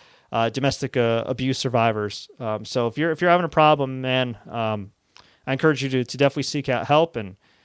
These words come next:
uh, you know, whenever you're ready to speak out, if you've already spoken out or about to speak out, or,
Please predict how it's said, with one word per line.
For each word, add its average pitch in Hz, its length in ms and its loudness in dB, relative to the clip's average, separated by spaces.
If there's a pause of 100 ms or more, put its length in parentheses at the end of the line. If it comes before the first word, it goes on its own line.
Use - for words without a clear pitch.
(640)
uh, 120 140 -2
you 123 120 -2
know, 131 100 0
whenever 151 240 0
you're 160 100 4
ready 165 160 2
to - 40 0
speak - 300 -4
out, 165 140 2
if - 100 -6
you've 131 140 -4
already 151 180 2
spoken 160 320 -2
out 165 160 2
or 131 80 -4
about 139 280 0
to 143 60 -12
speak - 280 -10
out, 151 280 0
or, 101 200 -10